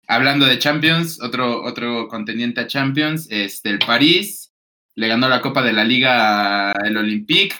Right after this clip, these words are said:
que es otro que está ahí, ahí viendo qué onda en la Champions. Eh, digo, penales, un partido, pues, regular son, nada, nada del otro mundo.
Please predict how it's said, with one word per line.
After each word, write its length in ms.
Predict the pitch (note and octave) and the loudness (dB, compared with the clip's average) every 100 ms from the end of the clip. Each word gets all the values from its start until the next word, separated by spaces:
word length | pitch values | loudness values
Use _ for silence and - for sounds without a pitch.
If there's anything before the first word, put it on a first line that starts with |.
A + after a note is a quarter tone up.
| - | -2
que 100 | A#2+ | -2
es 100 | A#2 | 0
otro 260 | B2+ B2 | -2 -4
que 80 | A2 | -4
está 760 | A2 - C3 B2+ B2+ B2 A#2+ - | -4 0 2 4 2 0 -2 -8
ahí, 360 | G#2+ A#2+ C#3 C#3+ | -2 2 4 4
ahí 300 | C3 C#3+ C#3+ | 4 4 4
viendo 340 | C#3 C#3 C3+ | 4 2 0
qué 100 | C#3 | -2
onda 200 | C#3 C#3 | -2 -2
en 80 | C3+ | -4
la 120 | B2+ | -6
Champions. 640 | - C#3+ D#3 E3 F3+ F3+ - G2 | -4 -4 -4 -6 -8 -12 -14 -8
Eh, 480 | G2+ F#2+ F2 E2 - _ _ _ _ _ | -6 -6 -6 -10 -14 _ _ _ _ _
digo, 280 | C3+ A2+ A2 | 2 2 2
penales, 680 | A2+ C#3 D3+ E3 E3 - | 0 2 4 2 -2 -6
un 120 | B2+ B2 | -6 -2
partido, 640 | A#2+ G#2+ C3 B2+ A2+ A2 | -2 -2 0 0 0 -4
pues, 220 | - - _ _ _ _ _ _ _ | -16 -20 _ _ _ _ _ _ _
regular 500 | B2+ D#3+ F#3+ G3 G#3 | -2 0 2 0 0
son, 560 | - B3 A#3+ A#3 C4 _ _ | -4 -2 -2 -2 -6 _ _
nada, 500 | C#3 C#3 C3+ C3+ B2+ | -2 0 4 2 2
nada 460 | B2+ C3+ B2+ B2 A#2+ | 0 0 2 2 0
del 120 | B2+ | -2
otro 220 | C3+ C#3 | -2 -2
mundo. 420 | D3 D#3+ F3 G#3 | 0 0 -2 -4